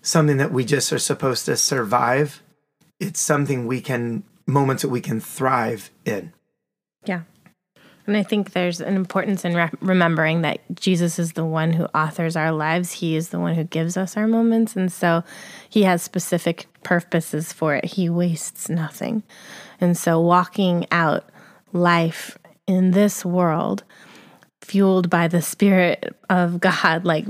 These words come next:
Speaker 2: it, with the power of the Holy Spirit working in us, are, are just moment after moment that we can say yes to God and step into the purposes that he has for our lives. Um, I think you say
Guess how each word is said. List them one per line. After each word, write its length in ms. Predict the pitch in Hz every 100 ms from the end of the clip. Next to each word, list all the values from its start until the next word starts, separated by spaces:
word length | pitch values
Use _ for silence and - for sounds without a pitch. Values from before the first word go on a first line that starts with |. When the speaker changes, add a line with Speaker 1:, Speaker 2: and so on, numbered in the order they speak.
| -
Speaker 2:
it, 120 | 190
with 180 | 196 -
the 80 |
power 460 | 180 - 180 175 180
of 120 | 165
the 60 | 170
Holy 240 | 175 165
Spirit 340 | 165 - 175 165
working 380 | 175 170 - 180
in 240 | 165 170 -
us, 320 | 165 160 -
are, 160 | 180 180 -
are 100 | 180
just 220 | 175 165
moment 500 | 190 190 185 180 175
after 300 | 160 170 -
moment 380 | 175 175 170 165
that 140 | 175 -
we 120 | 175
can 160 | 180 170
say 200 | - 165
yes 420 | 170 170 156 -
to 120 | -
God 320 | 180 160 156 180 - - - -
and 120 | 196
step 280 | - 175 165
into 260 | 170 165 175
the 80 | 156
purposes 580 | - 160 175 - 165 170
that 100 | 165
he 140 | 175
has 400 | 170 - 156 160
for 140 | - 170
our 260 | 147 139
lives. 420 | 165 165 - 208 - - - - - -
Um, 400 | 190 170 - - - _ -
I 40 |
think 240 | 165 190 180
you 100 | 175
say 460 | - 165 160 170